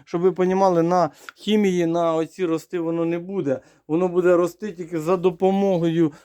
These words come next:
оцеї вітамінно-мінеральної бази, буде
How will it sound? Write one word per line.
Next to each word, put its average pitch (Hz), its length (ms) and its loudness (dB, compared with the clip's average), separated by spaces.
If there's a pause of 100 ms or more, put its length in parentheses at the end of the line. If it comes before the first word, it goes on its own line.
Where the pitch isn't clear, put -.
(120)
оцеї 180 340 2
вітамінно-мінеральної 175 1120 2
бази, 180 380 2
буде 170 340 2